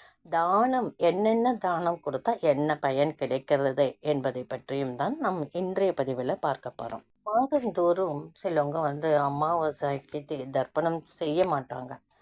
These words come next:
மறந்துருவாங்க, ஏதோ ஒரு கால சூழ்நிலையில செய்யாம விட்டுருவாங்க. அப்படி இருக்கிறவங்க வந்து இந்த மகாலய பட்சத்தில் வரும் அந்த இரண்டு வார காலகட்டத்துல, அதாவது எட்டாம் தேதியிலேருந்து இருபத்தோரு தேதி வரை,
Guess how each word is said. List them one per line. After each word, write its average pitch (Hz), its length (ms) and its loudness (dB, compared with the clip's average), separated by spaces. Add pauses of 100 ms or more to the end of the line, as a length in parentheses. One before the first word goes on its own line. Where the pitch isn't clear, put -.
(260)
மறந்துருவாங்க, 147 1000 2
ஏதோ 139 220 2
ஒரு 254 200 2
கால 170 460 2
சூழ்நிலையில 156 680 0
செய்யாம 151 500 0
விட்டுருவாங்க. 131 480 -4 (460)
அப்படி - 580 -2 (340)
இருக்கிறவங்க 165 640 2
வந்து 139 540 -4
இந்த 156 580 0 (720)
மகாலய 208 720 4
பட்சத்தில் 151 720 0
வரும் 147 460 4
அந்த 143 320 2
இரண்டு 220 640 4
வார 156 440 4 (120)
காலகட்டத்துல, 143 920 -2
அதாவது 139 480 2
எட்டாம் 165 460 0
தேதியிலேருந்து 143 580 0 (320)
இருபத்தோரு 156 640 2
தேதி 139 300 0
வரை, 127 280 -2